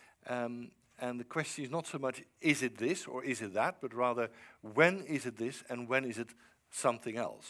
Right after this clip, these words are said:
So what conditions specific responses or specific actions of the Communist Party in which particular circumstances? So, in other words, it's really hard to pin it down on one particular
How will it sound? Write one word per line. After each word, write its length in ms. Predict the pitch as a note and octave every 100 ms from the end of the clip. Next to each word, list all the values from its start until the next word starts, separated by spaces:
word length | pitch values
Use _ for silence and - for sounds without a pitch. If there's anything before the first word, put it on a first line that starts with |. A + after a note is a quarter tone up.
| -
So 80 |
what 260 | G#2 A#2 -
conditions 640 | - A#2 A#2+ - A2+ G#2 - - - -
specific 560 | - - A#2+ B2 -
responses 640 | G#2 - - E3 - B2+ A2+
or 100 | G2
specific 520 | - G2+ - G2+ F#2+ - - - - -
actions 400 | D3+ - C#3+ A#2
of 100 | G#2
the 60 | -
Communist 400 | B2 A2+ G2+ -
Party 440 | G#2 G2+ - G2 - - -
in 240 | - A#2+ G#2+
which 260 | A#2 - -
particular 460 | - A#2 - G#2+
circumstances? 920 | - - - A#2 - F2+ C2+ - - - _ _ _ - - - -
So, 380 | - B2 A#2
in 100 | B2
other 120 | C3 B2+
words, 220 | A#2+ C3
it's 160 | D3+
really 220 | D3+ F3 C3+
hard 220 | C3+ B2
to 60 |
pin 240 | B2 - A#2
it 100 | G#2
down 220 | G2 G2+ A2
on 200 | A2+ G#2+
one 240 | A#2 A2+
particular 480 | - - A2 - F#2+